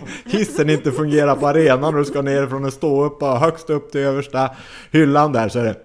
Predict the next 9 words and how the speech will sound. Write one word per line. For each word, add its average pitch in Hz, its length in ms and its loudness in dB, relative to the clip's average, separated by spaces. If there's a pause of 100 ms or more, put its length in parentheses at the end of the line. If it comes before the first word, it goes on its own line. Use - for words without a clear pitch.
det 85 80 -10
är 76 60 -10
bra 92 240 -2
för 92 140 -12
stegen. 98 520 -8 (420)
Så, 139 320 -2
så 147 80 0
jag 160 140 4
tycker, 165 220 2